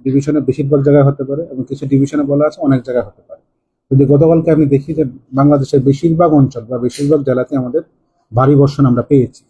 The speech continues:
তার মধ্যে মাইজদিকুদ বা আমাদের নোয়াখালীতে পেয়েছি দুশো পঁচাশি মিলিমিটার চব্বিশ ঘন্টায়, গতকাল সকাল ছয়টা থেকে আজকে সকাল ছয়টা পর্যন্ত। আর ঢাকা পেয়েছি একশো ছিয়ানব্বই মিলিমিটার, যেটা অনেক বেশি পরিমাণ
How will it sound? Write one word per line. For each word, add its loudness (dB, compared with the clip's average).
তার 2
মধ্যে 2
মাইজদিকুদ 2
বা 2
আমাদের -6
নোয়াখালীতে -4
পেয়েছি -8
দুশো -6
পঁচাশি -6
মিলিমিটার -8
চব্বিশ -10
ঘন্টায়, -20
গতকাল 2
সকাল 2
ছয়টা -2
থেকে -2
আজকে -8
সকাল -4
ছয়টা 0
পর্যন্ত। -18
আর 0
ঢাকা 0
পেয়েছি 2
একশো -6
ছিয়ানব্বই 2
মিলিমিটার, -8
যেটা -8
অনেক 4
বেশি -4
পরিমাণ 0